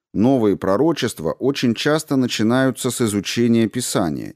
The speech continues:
и та или иная фраза становится их основой. Дэвид Йонги Чо, пастор крупнейшей в мире пятидесятнической церкви в Южной Корее.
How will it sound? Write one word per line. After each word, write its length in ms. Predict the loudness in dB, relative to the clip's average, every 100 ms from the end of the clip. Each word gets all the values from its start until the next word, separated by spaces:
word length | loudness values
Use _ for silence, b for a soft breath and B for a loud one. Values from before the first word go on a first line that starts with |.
| _
и 80 | -8
та 260 | 0 2
или 320 | 2 0 2 2
иная 300 | 2 0 -2
фраза 440 | -2 0 2 0
становится 640 | -2 -2 0 0 -2 -4
их 280 | -6 -6 -8
основой. 640 | -8 -6 -6 -6 -10 -16 _ _ _ _ _ _ _ _ _
Дэвид 520 | -2 2 4 2 0
Йонги 440 | 2 4 4 2
Чо, 420 | 0 0 2 2 -2 _ _ _ _ 0
пастор 440 | 2 2 0 -2
крупнейшей 640 | -2 -2 2 4 4 0
в 100 | 2
мире 280 | 4 4 4
пятидесятнической 1080 | 0 -6 -4 -4 0 0 2 -2 -2 -4 -6
церкви 520 | -4 0 0 0 -2
в 40 | 0
Южной 440 | -2 -2 0 -2
Корее. 540 | 0 -2 -2 -6 -12